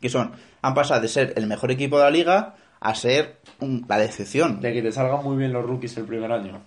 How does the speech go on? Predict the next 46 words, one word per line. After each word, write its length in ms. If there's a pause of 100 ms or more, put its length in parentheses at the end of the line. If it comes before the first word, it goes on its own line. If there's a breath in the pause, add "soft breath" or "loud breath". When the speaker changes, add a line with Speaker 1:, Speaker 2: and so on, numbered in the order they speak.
(160)
Speaker 2:
Y 140
Speaker 1:
Claro. 120
Speaker 2:
el 40
segundo 240
se 140
desinflen. 560 (200)
Y 100
el 120
caso 300
de 200
Eagles 280
y 60
de 100
Rams, 260
que 120
en 520
dos 200
años 240
han 80
explotado. 360 (300)
Speaker 1:
Sí, 320
y 80
sobre 180
todo, 120
pues, 120 (400 soft breath)
no 140
puedes, 380 (680)
sobre 200
todo 100
lo, 120 (280)
lo 40
que 80
se 100
dice 200
mucho 240
es 80
que 80
no 160
puedes 180
depender 420
solo 200
de 80
un 80
jugador. 480
Y 140
Cowboys 640